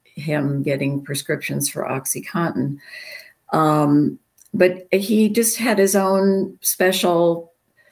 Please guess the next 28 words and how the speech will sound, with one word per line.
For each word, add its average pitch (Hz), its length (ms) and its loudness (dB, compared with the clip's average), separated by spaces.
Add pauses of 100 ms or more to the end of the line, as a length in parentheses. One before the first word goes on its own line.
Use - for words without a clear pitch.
(460)
uh, 160 340 0 (180)
he, 165 380 -2 (1160)
you 175 220 0
know, 151 360 0 (360)
drumbeat 180 680 2
that 147 140 0
he 151 100 0
went 151 380 -2
by. 131 300 -2
He 151 200 -2
had, 156 300 -2 (920)
um, 151 580 0 (100)
he 165 400 -6 (140)
loved 170 460 2 (280)
different 175 420 0
authors 156 680 0 (140)
like 156 380 -2 (180)
Hemingway 170 640 2
and 139 540 0
Vonnegut, 160 680 0
and, 147 240 -2 (440)
you 190 160 4
know, 175 160 4
somehow 208 520 2
he 190 180 4
would 185 160 2
just 185 240 0
find 190 720 0